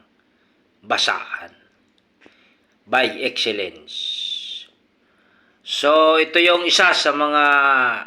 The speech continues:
nagpapatibay sa aking mga alagang manok panabong, mga kabakyard. Para kahit papano, sino man yung mga makatapat natin sa larangan ng sabong, hindi tayo basta-basta natitinag, mga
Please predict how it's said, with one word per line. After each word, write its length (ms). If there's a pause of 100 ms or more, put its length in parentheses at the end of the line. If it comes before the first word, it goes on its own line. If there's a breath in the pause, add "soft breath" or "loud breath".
(220)
nagpapatibay 960
sa 200
aking 200
mga 240
alagang 440
manok 320
panabong, 520
mga 320
kabakyard. 600 (840 soft breath)
Para 480
kahit 400
papano, 560 (640 soft breath)
sino 320
man 320
yung 160
mga 560
makatapat 720
natin 400
sa 240
larangan 480
ng 160
sabong, 520 (600 loud breath)
hindi 160
tayo 320
basta-basta 720
natitinag, 720
mga 240